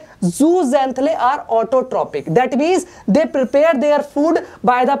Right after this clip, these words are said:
process of photosynthesis, ठीक है। माइक्रो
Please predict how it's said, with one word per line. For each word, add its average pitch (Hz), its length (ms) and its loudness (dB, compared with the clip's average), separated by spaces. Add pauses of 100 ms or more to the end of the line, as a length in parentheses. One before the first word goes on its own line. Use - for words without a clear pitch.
process 269 440 0
of 311 180 -6
photosynthesis, 233 1080 -2 (300)
ठीक 302 180 0
है। 349 140 2 (240)
माइक्रो 254 520 0